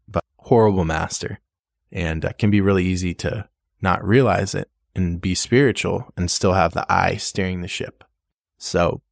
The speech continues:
that was really, you know, the biggest, it's been a journey for me this year. And I just wanted to open up and let you guys in on that, because most of our, most of my content is educational. And,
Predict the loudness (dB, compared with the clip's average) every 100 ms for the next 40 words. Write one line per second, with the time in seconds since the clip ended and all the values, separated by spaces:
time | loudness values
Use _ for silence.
0 | _ 0 2 4 4 4 4 4 0 -2
1 | -2 -2 -4 -6 -4 0 2 2 0 -4
2 | -8 _ _ _ _ _ 0 2 4 4
3 | 4 2 0 2 4 4 2 2 2 2
4 | 0 -2 2 2 2 0 2 2 2 0
5 | -2 -2 0 0 -4 -8 _ _ _ _
6 | _ 2 4 4 2 0 -4 -12 -16 -6
7 | -4 0 0 0 -4 -4 -4 -6 -10 _
8 | 0 2 2 -2 -4 -4 -4 -8 _ _
9 | -6 -4 0 0 0 -2 -6 -6 0 4
10 | 4 4 2 2 0 0 0 2 0 -2
11 | -8 _ _ _ _ _ 4 4 4 4
12 | 4 2 2 2 2 4 2 0 -2 -2
13 | 0 2 2 2 -2 _ -2 0 2 0
14 | -4